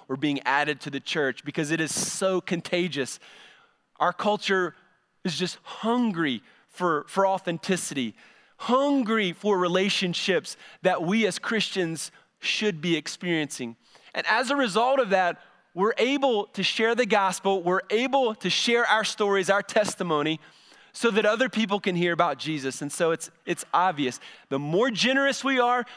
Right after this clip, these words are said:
the more we can advance the gospel. I, uh, I hear this from time to time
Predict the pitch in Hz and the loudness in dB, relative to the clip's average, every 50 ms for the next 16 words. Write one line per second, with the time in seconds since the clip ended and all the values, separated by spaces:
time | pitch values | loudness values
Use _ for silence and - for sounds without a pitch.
0 | - - - 175 170 175 190 226 233 233 233 233 - 233 220 208 190 165 151 180 | -12 -4 -2 -2 0 2 2 2 2 2 2 0 2 2 2 2 0 0 0 0
1 | 190 196 202 202 196 - - - - - - _ _ _ _ _ - 165 135 190 | 2 2 2 0 0 -2 -4 -4 -6 -16 -20 _ _ _ _ _ -6 0 2 2
2 | 175 180 180 180 - - 156 135 120 117 _ _ _ _ _ _ _ _ _ _ | 2 2 2 -2 -2 -2 -2 -2 -2 -4 _ _ _ _ _ _ _ _ _ _
3 | _ - - _ - - 135 156 165 151 151 143 135 117 117 113 _ _ _ _ | _ -20 -20 _ -2 0 2 2 4 4 2 2 2 0 -4 -8 _ _ _ _
4 | - - 202 214 202 180 190 180 165 165 - - 156 143 - 170 156 156 147 147 | 2 2 2 4 4 2 2 2 0 -2 -4 -4 -6 -4 0 0 0 0 0 -4
5 | - - 160 156 165 170 | -2 0 0 2 0 -2